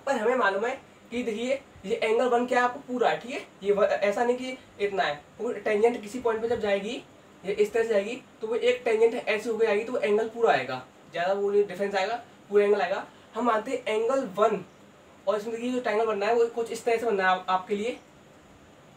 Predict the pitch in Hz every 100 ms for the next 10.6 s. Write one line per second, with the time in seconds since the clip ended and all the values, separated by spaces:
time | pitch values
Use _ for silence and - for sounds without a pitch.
0 | - 220 226 214 160 - - - - -
1 | - - - - - - - - 180 202
2 | 220 196 185 190 226 285 - - - -
3 | 180 202 208 208 214 196 196 196 190 -
4 | 175 202 202 196 196 196 185 190 196 220
5 | - - 202 202 202 196 196 220 - -
6 | 165 165 202 202 196 196 190 180 196 247
7 | - - 185 185 190 202 190 180 214 220
8 | 202 190 185 240 208 - 139 123 120 -
9 | - - 226 233 208 233 277 - - 196
10 | 220 254 240 185 196 240